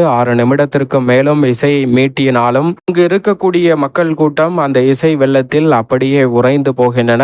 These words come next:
அவன் இசையை முடித்ததற்கு பிறகு அனைவரும் எழுந்து மிகப்பெரிய பாராட்டுதல்களை வெளிப்படுத்துகின்றனர். இந்த தேர்வு செய்யும் குழுவினரும் கடைசியில் இவன் வாசித்ததுதான் மிக சிறப்பாக இருக்கிறது என்று முடிவு செய்து அவனுக்கு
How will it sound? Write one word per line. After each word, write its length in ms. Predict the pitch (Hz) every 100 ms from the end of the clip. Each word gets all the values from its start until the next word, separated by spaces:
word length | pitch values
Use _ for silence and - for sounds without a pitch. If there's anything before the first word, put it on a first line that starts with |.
| 165
அவன் 340 | 151 117 117 117
இசையை 400 | 120 139 135 131
முடித்ததற்கு 680 | 120 120 135 143 135 127 123
பிறகு 380 | 117 117 123 147 147
அனைவரும் 680 | 113 117 135 147 156 151 156
எழுந்து 420 | 127 123 127 127 147
மிகப்பெரிய 760 | 135 123 127 127 135 139 156 147
பாராட்டுதல்களை 840 | 127 127 131 131 127 120 117 117 127
வெளிப்படுத்துகின்றனர். 960 | 123 117 120 120 113 120 117 113 117 151 160
இந்த 220 | - 170
தேர்வு 340 | 160 185 202 202
செய்யும் 380 | 196 185 170
குழுவினரும் 600 | 151 165 165 165 156 151 175 165
கடைசியில் 640 | 139 135 165 165 175 165 160
இவன் 260 | 135 139 143
வாசித்ததுதான் 840 | 127 143 156 143 139 135 143 160
மிக 240 | 139 120 143
சிறப்பாக 640 | - 147 143 139 139 147
இருக்கிறது 540 | 131 123 123 131 127 131
என்று 320 | 120 120 123 147 156
முடிவு 340 | 120 120 120
செய்து 360 | 123 123 120 127 143
அவனுக்கு 460 | 117 117 117 117